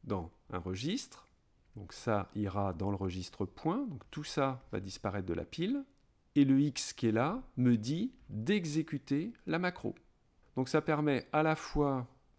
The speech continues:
de l'enregistrer et dans la foulée de l'exécuter. Passons à la deuxième macro qui a été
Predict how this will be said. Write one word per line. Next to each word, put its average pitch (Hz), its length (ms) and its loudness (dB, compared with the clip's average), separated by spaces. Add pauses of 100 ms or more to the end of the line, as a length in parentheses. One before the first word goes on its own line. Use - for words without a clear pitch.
(120)
de 120 120 4
l'enregistrer 120 920 2 (500)
et 156 100 6
dans 143 140 6
la 127 100 6
foulée 135 640 2
de 120 140 4
l'exécuter. 143 600 0 (640)
Passons 170 540 4 (260)
à 113 100 2
la 104 200 6
deuxième 113 500 4
macro 160 640 2 (400)
qui 131 180 4
a 127 60 8
été 131 500 4